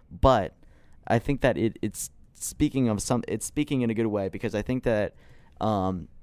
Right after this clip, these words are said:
you know, the best non-playoff teams should get a little bit of a boost, not necessarily just to automatically get the first pick. Um,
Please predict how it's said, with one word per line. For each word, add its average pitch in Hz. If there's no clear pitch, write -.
you 120
know, 107
the 101
best 110
non-playoff 107
teams 123
should 104
get 107
a -
little 151
bit 160
of 160
a 170
boost, 165
not 135
necessarily 123
just 107
to -
automatically 110
get 101
the -
first -
pick. 147
Um, 104